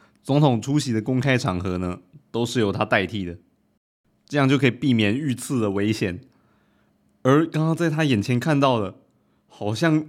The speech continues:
证实这个谣言是真的欸。刚刚那个长得像总统一样的机器人，是不是遇刺了？他变成一阵白烟消失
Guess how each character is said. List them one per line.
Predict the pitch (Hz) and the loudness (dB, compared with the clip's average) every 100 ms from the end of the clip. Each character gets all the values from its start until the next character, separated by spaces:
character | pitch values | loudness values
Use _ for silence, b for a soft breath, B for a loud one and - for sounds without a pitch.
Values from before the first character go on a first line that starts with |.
| - | -10
证 | - 165 131 | 0 2 2
实 | - 123 | 0 -2
这 | 131 | 0
个 | 139 | 2
谣 | 120 117 | 4 4
言 | 123 110 | 4 0
是 | 113 | -2
真 | 127 139 123 | -2 0 2
的 | 127 | 2
欸。 | 101 82 - _ _ _ _ _ _ _ _ _ _ _ _ | 2 0 -8 _ _ _ _ _ _ _ _ _ _ _ _
刚 | - 156 | -6 0
刚 | 160 165 | 2 4
那 | |
个 | 143 | 4
长 | 131 135 107 | 2 0 -2
得 | 113 | -2
像 | 160 143 | -4 -4
总 | 120 127 | -4 -6
统 | 139 104 | -4 -4
一 | 107 | 0
样 | 135 | 0
的 | 120 | 0
机 | 123 123 | -2 -4
器 | 147 | 0
人， | 120 90 92 - _ _ _ _ _ _ - | 2 0 -4 -12 _ _ _ _ _ _ -8
是 | - | -4
不 | 147 | 0
是 | 156 - | 0 0
遇 | 156 | -2
刺 | 127 - 165 120 | -2 -2 0 2
了？ | 95 87 | 2 -2
他 | 107 | -6
变 | 127 156 | -2 0
成 | 135 131 | 2 0
一 | 143 | 0
阵 | 165 143 | 0 2
白 | 123 | 2
烟 | 127 135 139 | 2 2 0
消 | 131 127 | 2 2
失 | 123 127 | 0 -2